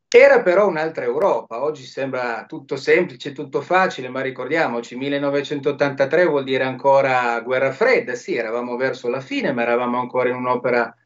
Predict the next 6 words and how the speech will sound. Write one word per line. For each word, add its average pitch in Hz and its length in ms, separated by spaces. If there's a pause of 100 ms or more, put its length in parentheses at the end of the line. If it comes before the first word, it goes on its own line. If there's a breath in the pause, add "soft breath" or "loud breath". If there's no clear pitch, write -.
(120)
in 139 100
un'Europa 151 600
divisa 143 420
in 135 120
due 151 160
blocchi. 214 640